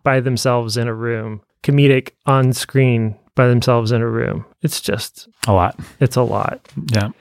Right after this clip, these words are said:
Speaker 1: They're only ever worth anything if they're playing off of somebody. And even then, it's gotta be the right thing.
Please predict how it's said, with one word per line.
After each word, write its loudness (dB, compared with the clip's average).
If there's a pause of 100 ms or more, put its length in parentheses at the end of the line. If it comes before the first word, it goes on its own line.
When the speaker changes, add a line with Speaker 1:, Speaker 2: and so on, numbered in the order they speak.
(600)
Speaker 1:
They're 2
only 6
ever 4 (680)
worth 4
anything 4 (300)
if 0
they're 0
playing 2
off 0
of -2
somebody. 0 (140)
And 6
even 4
then, 2 (160)
it's -14
gotta 2
be 2
the 2
right 2
thing. -6